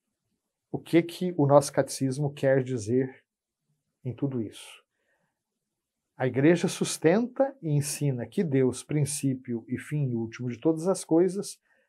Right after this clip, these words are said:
pode ser conhecido com certeza pela luz da razão humana a partir das coisas criadas. Ou seja, o magistério da Igreja, os bispos reunidos em concílio, vão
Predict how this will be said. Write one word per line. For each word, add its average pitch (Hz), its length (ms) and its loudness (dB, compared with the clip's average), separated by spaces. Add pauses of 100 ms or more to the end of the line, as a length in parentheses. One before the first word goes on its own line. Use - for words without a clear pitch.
(280)
pode 233 400 12
ser 202 340 6
conhecido 143 680 -2
com 165 200 0
certeza 139 800 0 (480)
pela 165 220 8
luz 143 320 4
da 143 120 4
razão 139 540 0
humana 170 680 0
a 190 100 -2
partir 165 400 -4
das 156 180 -8
coisas 135 380 -6
criadas. 117 580 -10 (540)
Ou 185 140 6
seja, 123 560 2
o 139 80 -4
magistério 143 640 2
da 220 80 0
Igreja, 185 600 0 (120)
os 107 160 -8
bispos 135 420 -4
reunidos 123 460 -4
em 139 100 -4
concílio, 180 580 -2 (920)
vão 131 580 -2